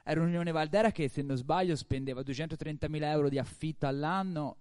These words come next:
per questi immobili, con un obbligo di riacquisto di circa quattro milioni.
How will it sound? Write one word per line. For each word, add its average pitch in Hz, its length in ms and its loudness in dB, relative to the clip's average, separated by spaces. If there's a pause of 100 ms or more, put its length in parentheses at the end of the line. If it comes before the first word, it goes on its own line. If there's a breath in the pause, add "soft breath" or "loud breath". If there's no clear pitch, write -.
per 123 120 -6
questi 135 320 -6
immobili, 139 640 -4 (180 soft breath)
con 117 160 -6
un 120 120 -2
obbligo 127 340 0
di 120 100 0
riacquisto 123 680 -2
di 120 300 -2
circa 120 320 -4
quattro 113 340 -2
milioni. 98 500 -4